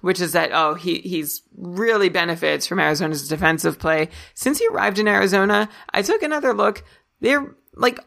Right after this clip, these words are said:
on average, um, they're an average team. They're middle of the pack in how well they protect their goalie. And maybe they play a system that suits him.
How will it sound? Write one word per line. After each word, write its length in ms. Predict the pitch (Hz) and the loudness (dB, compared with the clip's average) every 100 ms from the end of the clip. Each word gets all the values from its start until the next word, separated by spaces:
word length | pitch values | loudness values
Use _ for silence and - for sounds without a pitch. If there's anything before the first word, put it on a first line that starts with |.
| _ _ - | _ _ -2
on 160 | 247 302 | -2 0
average, 320 | 277 269 254 | 0 2 2
um, 240 | 208 208 | 2 0
they're 180 | 202 277 | 0 2
an 100 | 311 | 2
average 400 | - 269 311 254 | 0 0 0 0
team. 200 | - 330 | 0 2
They're 140 | 190 | 2
middle 400 | 180 185 233 277 | 0 2 2 2
of 80 | 302 | 0
the 80 | 247 | 0
pack 480 | 214 220 - - - - | 0 -2 -2 -4 -10 -20
in 200 | - 202 | -4 0
how 200 | 196 190 | 2 2
well 140 | 180 170 | 2 2
they 100 | 175 | 2
protect 360 | 180 185 165 | 0 0 0
their 120 | 170 160 | 0 2
goalie. 340 | 160 151 147 | 2 2 2
And 140 | 160 165 - - | 0 -4 -14 -2
maybe 240 | 190 240 | 0 0
they 120 | 254 | -2
play 220 | 220 220 | 0 0
a 60 | 185 | 0
system 340 | 185 175 - | 0 -2 -2
that 180 | 170 127 - | -2 -4 -2
suits 340 | - 240 202 | 0 0 0
him. 320 | 247 226 220 | 2 2 0